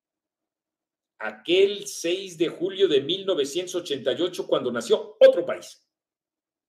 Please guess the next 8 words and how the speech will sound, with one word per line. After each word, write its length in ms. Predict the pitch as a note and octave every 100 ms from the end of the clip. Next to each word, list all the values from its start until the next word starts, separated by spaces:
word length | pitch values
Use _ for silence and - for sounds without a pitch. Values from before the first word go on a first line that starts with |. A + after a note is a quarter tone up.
| _ _ _ _ _ _ _ _
Y 60 | -
ahora 280 | - C#3
eres 220 | C3+ C3+ -
promotora 540 | A#2 G#2 - G#2+ A#2
de 60 | G#2+
ese 160 | -
pensamiento 580 | A2 A2 - - _ -
único. 400 | - _ _ _